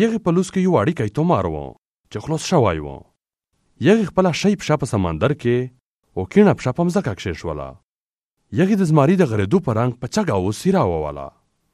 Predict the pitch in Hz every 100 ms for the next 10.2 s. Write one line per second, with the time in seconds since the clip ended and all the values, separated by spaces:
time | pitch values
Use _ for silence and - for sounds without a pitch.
0 | _ _ 87 - 156 156 104 120 139 -
1 | 98 135 165 101 104 143 147 _ _ _
2 | 107 143 175 233 170 120 107 131 185 120
3 | 92 78 76 65 - _ _ _ _ _
4 | _ _ 139 170 - 101 87 131 120 147
5 | 127 95 113 107 127 120 85 90 123 127
6 | _ _ _ _ - 147 220 208 165 -
7 | 175 151 107 117 196 202 123 90 82 73
8 | 65 - _ _ _ _ _ _ 104 101
9 | 90 120 170 160 143 92 92 160 120 87
10 | 92